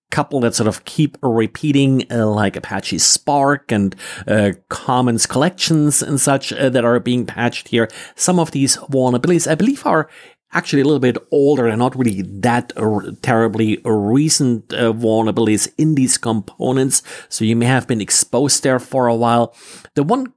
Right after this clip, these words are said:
component that sticks a little bit out here, in my opinion, is, uh, Oracle Fusion. Uh, this middleware product we have seen attacked in the past, and it has, I think, about a dozen or so, uh,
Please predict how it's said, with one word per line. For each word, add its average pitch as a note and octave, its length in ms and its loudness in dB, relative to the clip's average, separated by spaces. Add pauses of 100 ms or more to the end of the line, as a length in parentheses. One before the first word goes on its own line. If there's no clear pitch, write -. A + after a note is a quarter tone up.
component D#3+ 440 0
that C#3+ 120 -2
sticks - 320 -4
a D#3 40 2
little E3+ 200 2
bit D#3 140 2
out D3 280 0
here, C3 220 0
in B2+ 80 0
my B2+ 140 2
opinion, C3 520 0
is, A2+ 400 0
uh, G#2+ 300 0 (320)
Oracle A2+ 380 0
Fusion. D#3 640 -2 (360)
Uh, D3+ 220 0
this E3+ 280 -2
middleware G3 380 2
product D#3+ 320 0
we D3 60 -2
have F3+ 240 0
seen E3 320 2
attacked B2+ 520 -4
in A#2+ 40 0
the A2 60 0
past, B2 500 0 (380)
and A#2+ 560 2
it A2+ 100 -4
has, F#3 300 0
I D#3+ 80 0
think, - 260 -2
about A3+ 220 2
a B2+ 40 0
dozen D#3 540 -2
or B2+ 200 2
so, B2 340 0 (400)
uh, B2+ 240 0